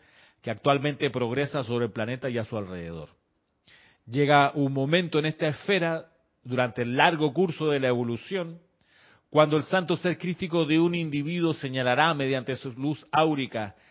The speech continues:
que el ego o personalidad que ha sostenido ha alcanzado un punto de evolución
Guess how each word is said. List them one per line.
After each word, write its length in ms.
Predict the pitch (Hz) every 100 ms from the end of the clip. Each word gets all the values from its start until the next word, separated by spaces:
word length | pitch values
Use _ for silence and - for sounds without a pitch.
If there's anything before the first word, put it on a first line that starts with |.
| _ -
que 240 | 120 127
el 80 | 139
ego 320 | 165 143 127
o 140 | 123
personalidad 640 | 113 120 - 120 117 135 147
que 80 | 143
ha 60 |
sostenido 560 | 131 127 120 113 147 139
ha 100 | 139
alcanzado 680 | 147 - 127 113 147 151 131
un 180 | 123 -
punto 400 | 156 147 143 127
de 140 | 120
evolución 800 | 117 117 120 117 - 190 131